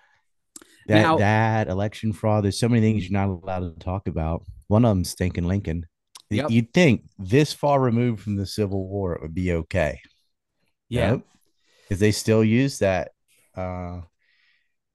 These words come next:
Speaker 1: to justify the whole thing. Fifty-five years of Reconstruction, over a million people killed. A million people killed in the eighteen sixties, by the way, so much larger. If you were to scale it up,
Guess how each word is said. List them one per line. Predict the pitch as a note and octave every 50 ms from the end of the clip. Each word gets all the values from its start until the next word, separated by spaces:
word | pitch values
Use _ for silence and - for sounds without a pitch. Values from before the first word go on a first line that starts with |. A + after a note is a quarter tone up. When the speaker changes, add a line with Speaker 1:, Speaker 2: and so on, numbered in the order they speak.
| _ -
Speaker 1:
to | A#2 A2
justify | F#2 - A#2 G#2+ G#2+ - - A2+ G2+ - - G2+ G2+ G2+
the | G2 F#2
whole | E2+ - G2 F#2+ F#2
thing. | - - G#2 A#2 A#2 F#2 F2+ D#2
Fifty-five | - F2+ F2 F#2+ F2+ - - F2+ F2+ F2 E2
years | F2+ F2+ F#2 F2 E2
of | E2 D#2+
Reconstruction, | F2+ F2+ - - F2 D#2+ - - - F2+ F2 - - - F#2 F2 F2
over | F2 E2 F2 E2+
a | D#2+
million | E2+ F2 E2+ F2 F2 F2 E2+ D#2+
people | D2+ G2+ F2+ E2 - E2+ D#2
killed. | - - F#2 E2+ E2 E2+
A | F2+
million | G2 A#2 C3 C#3 C3+ B2 A2+ G#2 F#2+
people | - A2+ A2+ G#2 - G2 F2+ - -
killed | - G#2 G2+ G2 F#2 F2+ E2
in | E2+ C#2+ D#2
the | F#2 F2+ F2+
eighteen | F#2 F2 E2 - F2 E2 D2
sixties, | - - - F2 D2+ - - - D#2 C2+ C#2+
by | - - C2+ C2 C#2+
the | C#2+
way, | C#2+ D2 C#2 C2+ D2
so | D#2 - _ -
much | E2 E2 D2+ - - - D#2+
larger. | D2 D2+ D#2+ D#2+ D#2 D2+ - - - - - - - - - - _
If | - F#2+ D#3
you | F#3+
were | G#3 F#3
to | C#3
scale | A2+ - - - A#2 A2+ A#2 G#2+ G2
it | F#2+
up, | G2 G#2 G2+ -